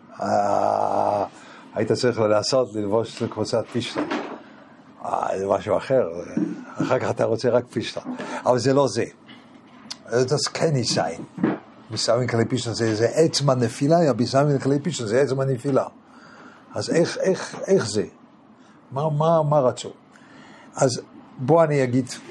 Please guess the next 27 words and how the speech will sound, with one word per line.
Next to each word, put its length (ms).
מה 200
שאני 640
חשבתי, 640
אתם 220
שומעים 260
שיר 220
ממני. 380
יש 240
שתי 360
בגדים, 460
צמר 380
ופשתן. 440
צמר 260
זה 120
מן 140
החי, 440
פשתן 280
זה 120
מן 120
הצומח, 760
נכון? 320
אז 160
מן 220
החי 320
יותר 320
קרוב 360
אליי, 300